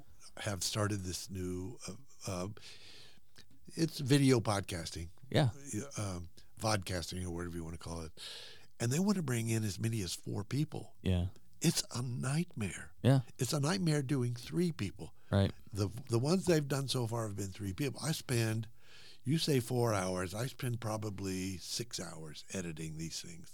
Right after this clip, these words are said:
Speaker 2: Sure.
Speaker 1: And I'm, I'm detailed enough that I enjoy editing.
Speaker 2: Yeah.
Speaker 1: Um, I'm, I'm, it, I'm not a focused person.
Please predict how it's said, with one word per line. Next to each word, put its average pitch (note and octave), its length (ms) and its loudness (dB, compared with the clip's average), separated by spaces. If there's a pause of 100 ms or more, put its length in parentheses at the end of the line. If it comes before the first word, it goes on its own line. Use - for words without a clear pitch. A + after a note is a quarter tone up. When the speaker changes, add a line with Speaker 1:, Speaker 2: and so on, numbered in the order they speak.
(140)
Speaker 2:
Sure. B2 580 4 (1160)
Speaker 1:
And G2 420 2 (160)
I'm, G#2 220 -4 (880)
I'm G#2 260 -2
detailed D3 460 4
enough G2+ 300 0
that F#2+ 120 -2
I F#2 240 -2
enjoy G#2 480 0
editing. C#3 480 -2 (180)
Speaker 2:
Yeah. F#2 220 4 (460)
Speaker 1:
Um, G2+ 380 2 (140)
I'm, F#2+ 280 -4 (100)
I'm, G2+ 220 -6 (400)
it, A2 260 -2 (540)
I'm A#2 120 6
not F3+ 140 6
a C#3+ 40 4
focused - 680 0
person. D#3+ 480 0